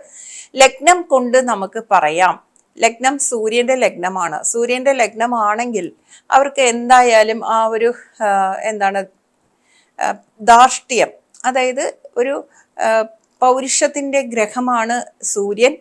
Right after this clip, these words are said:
അതേപോലെ ആ രാശി ഒരു ഓജരാശി, പുരുഷരാശിയാണ്. അപ്പോൾ അവിടെ ഒരു സൂര്യൻ്റെ സ്ഥിതിയും കൂടെ ഉണ്ടെങ്കിൽ ഒരു പൗരുഷവും അതേപോലെ ധാർഷ്ട്യവും, ആ, അല്പം, ആ, എന്താണ്, എടുപ്പ്,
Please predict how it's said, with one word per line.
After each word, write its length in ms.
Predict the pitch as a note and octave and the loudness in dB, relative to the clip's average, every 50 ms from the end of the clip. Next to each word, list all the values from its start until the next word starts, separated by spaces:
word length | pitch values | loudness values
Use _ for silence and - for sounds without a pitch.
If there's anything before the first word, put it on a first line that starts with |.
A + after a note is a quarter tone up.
| _ _ - - - - - B3+ | _ _ -20 -20 -8 -2 0 2
അതേപോലെ 400 | B3 C#4 C#4 B3+ B3+ B3 B3 A#3+ A#3+ | 4 4 4 2 2 2 2 2 2
ആ 20 | A#3 | 4
രാശി 460 | A#3 A3 G3+ G3 G3+ G#3+ - - B3 A#3 G#3+ G3 | 4 4 4 2 2 0 -2 -4 -4 -4 -4 -4
ഒരു 120 | F#3 F3+ E3 D#3 D#3 | -4 -4 -4 -4 -2
ഓജരാശി, 580 | E3+ F#3 F#3+ A3+ A#3 A#3 A#3 A3 A3 - A#3 G#3+ G3+ | -4 -2 -2 0 0 2 2 0 0 -2 -6 -8 -6
പുരുഷരാശിയാണ്. 960 | F#3+ D#3+ E3 F3 - - B3 A#3 A3+ G3 G3 G3 - - A#3 G#3+ G#3 A3 C4 D#4 D#4+ _ _ - - - - - | -6 -8 -6 -6 -6 -6 -4 0 0 0 -2 -2 -4 -4 -4 -2 -2 -2 -4 -6 -8 _ _ -20 -20 -10 -6 -2
അപ്പോൾ 160 | D#4 - C#4+ C#4 C4+ | 2 4 6 6 6
അവിടെ 180 | B3+ C4 B3 B3+ B3+ | 6 4 2 0 0
ഒരു 80 | C4 A#3+ - | 0 -4 -6
സൂര്യൻ്റെ 460 | - A#3+ A3 A3+ A3+ A#3+ B3+ B3+ C4 B3+ - | -6 -6 -8 -6 -4 -4 -2 -2 -2 -2 -4
സ്ഥിതിയും 460 | - - B3 B3 A3+ B3 C4+ D4 D4+ C#4+ | -6 -8 -8 -8 -6 -6 -6 -6 -6 -2
കൂടെ 180 | C#4+ C4+ B3+ C4 A#3 G#3+ | -2 0 0 0 -2 -4
ഉണ്ടെങ്കിൽ 360 | G3+ G3 G3+ G#3+ G#3+ A3+ A3 G#3 F#3+ | -6 -10 -10 -8 -8 -8 -6 -6 -6
ഒരു 120 | F#3+ G3+ G3+ G3+ G3+ | -6 -6 -8 -8 -8
പൗരുഷവും 680 | G3 G3+ G3+ G#3 G#3 A3+ A3+ - - B3 A#3+ B3 A#3+ B3 _ _ - - - _ - - | -6 -6 -6 -6 -8 -8 -8 -6 -4 -4 -4 -6 -6 -12 _ _ -20 -20 -20 _ -4 -2
അതേപോലെ 400 | G#3+ G#3+ A#3 A#3 A#3 A3 G#3+ A3 A3 G3+ G3 | -2 -2 -2 -4 -4 -6 -8 -8 -8 -4 -2
ധാർഷ്ട്യവും, 640 | F#3+ F#3 F#3+ F#3+ - - - A3 A3+ A3+ G#3+ F#3 - - _ _ _ _ - _ _ _ - - A#3+ | 0 0 0 -2 -8 -16 -14 -8 -4 -2 -2 -2 -2 -6 _ _ _ _ -20 _ _ _ -4 -2 0
ആ, 20 | B3 B3 A#3+ - A3 A#3 A3 - - _ - B3+ | 0 2 0 0 -2 -2 -2 -4 -6 _ -4 -4
അല്പം, 340 | C4 B3+ _ - E4+ F4+ F4 F4 _ _ _ _ _ - - | -4 -2 _ 2 2 2 2 -2 _ _ _ _ _ -6 -4
ആ, 40 | A3 A3+ A3 G#3 A3+ | -4 -2 -2 -4 -4
എന്താണ്, 300 | A#3 A3+ A#3 A3 G#3+ G#3 G3+ G#3 G#3 | -2 -2 -2 -2 -2 -2 0 2 0
എടുപ്പ്, 440 | G#3 G#3 G#3 A#3 A#3 A#3 - A3 F#3+ | 0 2 2 0 0 0 0 -2 -2